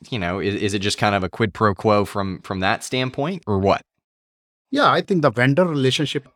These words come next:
Speaker 2: is a must-have for a standalone radiologist.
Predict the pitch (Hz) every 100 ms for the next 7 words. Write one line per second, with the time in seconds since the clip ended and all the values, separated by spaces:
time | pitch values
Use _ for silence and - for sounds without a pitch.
0 | - 131 123 117 123 - 120 127 160 _
1 | _ _ _ - 135 127 107 _ - -
2 | - 123 131 131 135 127 127 135 131 151
3 | 160 220